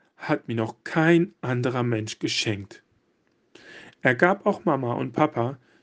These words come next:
die Hand und dankte ihnen für ihre Gastfreundschaft. Dann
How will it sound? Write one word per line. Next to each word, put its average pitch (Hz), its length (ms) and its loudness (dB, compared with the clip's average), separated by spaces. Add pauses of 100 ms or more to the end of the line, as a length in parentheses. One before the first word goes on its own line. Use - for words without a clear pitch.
(140)
die 110 140 0
Hand 131 340 0 (320)
und 190 240 4
dankte 180 320 4
ihnen 127 380 -6 (220)
für - 160 -2
ihre 135 340 -2
Gastfreundschaft. 120 920 -6 (1300)
Dann 147 360 4